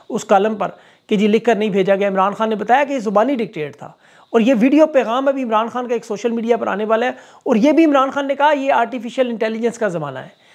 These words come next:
अब ख्यालात, अल्फाज और सोच इमरान खान के लिखा जाए, आवाज़ बनाई जाए, ये कोई इतना मैटर नहीं करता। अभी तक ये लोग मामला समझ नहीं पा रहे। जावेद हाशमी साहब ने, मेरी उस दिन भी बात हुई थी, उन्होंने जो किताब लिखी थी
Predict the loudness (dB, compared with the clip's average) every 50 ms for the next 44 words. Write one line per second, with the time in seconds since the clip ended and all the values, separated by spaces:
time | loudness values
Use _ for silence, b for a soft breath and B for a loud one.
0 | b b b b b b b 2 4 4 4 4 2 0 -4 0 2 4 4 6
1 | 6 6 6 4 2 0 -4 -18 -20 -20 _ -6 -6 -6 -4 0 0 2 2 2
2 | 0 -2 -6 -6 -6 -6 -4 -2 2 2 2 2 2 0 0 2 2 2 0 -2
3 | -2 -2 -2 -2 -4 -6 -6 -8 -8 b b b b b b b 0 0 0 2
4 | 4 4 4 6 4 4 4 4 2 0 -2 -8 -20 _ -6 -4 0 2 4 2
5 | 2 2 -2 -4 -2 -2 -2 -2 -2 -2 -2 -2 -2 -2 -4 -2 -4 -4 -4 0
6 | 0 0 2 2 -2 -2 -2 -6 -6 -8 -10 -12 -14 -16 -16 -20 -20 b b b
7 | b b b b b b b 2 4 4 4 4 4 2 2 -2 -2 2 4 4
8 | 4 4 4 0 -4 -4 -4 -2 -4 -4 -4 -4 -4 -4 -4 -4 -4 -4 -6 -4
9 | -2 -2 -2 -2 -2 -4 -2 -2 -2 0 0 0 0 0 -2 -4 -6 -6 0 2
10 | 2 2 0 -2 -6 -8 -8 -10 -14 b b b b b b 2 2 2 2 2
11 | 0 0 0 2 4 4 4 4 2 -2 -6 -6 -4 -2 -2 -2 -2 -4 -4 -2
12 | 0 2 2 0 0 -4 -6 -6 -6 -6 -4 -6 -6 -6